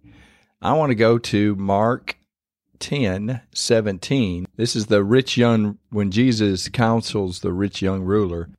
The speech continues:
"Now, as he was going out on the road, one came running, knelt before him, and asked, 'Good teacher, what shall I do that I may inherit eternal life?' So Jesus said to him,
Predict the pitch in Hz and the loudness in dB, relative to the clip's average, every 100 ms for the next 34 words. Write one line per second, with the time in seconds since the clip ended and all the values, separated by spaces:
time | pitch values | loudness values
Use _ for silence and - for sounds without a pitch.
0 | _ 110 131 127 160 156 104 131 143 123 | _ 0 4 4 2 0 0 2 4 2
1 | 127 131 127 113 - 113 107 104 120 110 | 2 2 4 2 -2 0 0 4 4 2
2 | 101 113 131 - 117 107 98 107 147 120 | 0 0 0 0 -2 -2 -2 0 2 0
3 | 85 92 90 - 104 123 127 104 - 131 | -4 -8 -14 -6 2 2 2 -2 0 2
4 | 117 107 95 95 110 113 87 - - 131 | 4 2 0 -2 0 0 0 -6 -2 -2
5 | 147 - 151 160 - 73 - _ _ - | 0 -2 -2 -2 -6 -8 -12 _ _ -2
6 | 139 - 127 117 98 104 117 98 90 95 | 0 2 4 4 4 4 4 4 2 2
7 | 107 101 92 87 104 110 104 - - 107 | 2 2 0 0 2 2 0 -6 -6 -4
8 | 98 87 87 80 - _ _ _ _ _ | -4 -2 -4 -4 -12 _ _ _ _ _
9 | _ - 110 156 185 123 - 120 110 101 | _ -2 0 2 0 0 2 2 2 2
10 | 95 87 82 | 0 -2 -6